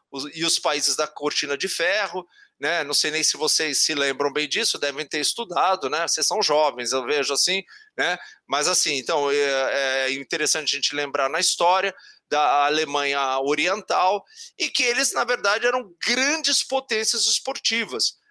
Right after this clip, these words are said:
mas eles tinham uma cultura e uma política voltada pra isso. E isso é muito importante, porque de verdade você precisa construir um atleta de alta performance.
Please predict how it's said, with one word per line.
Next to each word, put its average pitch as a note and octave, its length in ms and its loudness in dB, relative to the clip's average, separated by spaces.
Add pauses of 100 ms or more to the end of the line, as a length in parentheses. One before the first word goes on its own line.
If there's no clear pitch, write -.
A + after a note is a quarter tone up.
mas F#3 180 0
eles C4 300 0
tinham C#4+ 280 0
uma A#3+ 200 -2
cultura B3 720 -8
e - 20 -2
uma A3 180 0
política G#3 600 -4 (180)
voltada A3+ 800 2
pra A#3 220 0
isso. A3+ 520 0 (400)
E G3+ 120 0
isso - 200 2
é A#3 40 2
muito G#3 320 -2
importante, D#3 720 -2 (280)
porque F3+ 280 -2
de F#3+ 80 -2
verdade G3+ 480 0
você G#3+ 280 0
precisa A#3 800 0
construir G3 500 -4
um F#3 100 2
atleta E3 480 0
de E3 80 0
alta D3+ 260 0
performance. B2 840 0